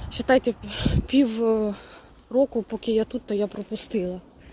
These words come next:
Все думала, думала, збиралася, а потім вже надумалася, так сказати, коли вже перевозять.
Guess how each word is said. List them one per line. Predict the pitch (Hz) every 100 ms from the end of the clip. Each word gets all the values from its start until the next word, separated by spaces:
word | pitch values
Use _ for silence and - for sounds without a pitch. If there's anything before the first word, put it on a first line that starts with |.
| - - - - -
Все | - 254
думала, | 233 233 214 208
думала, | 208 208 202 208
збиралася, | 190 226 285 285 196 -
а | 185
потім | - - 233
вже | 196 202 - - 202
надумалася, | 254 185 170 175 170 -
так | - 175
сказати, | - 196 180 170 - - - -
коли | 208 202
вже | 190
перевозять. | 202 196 196 180 190 202 -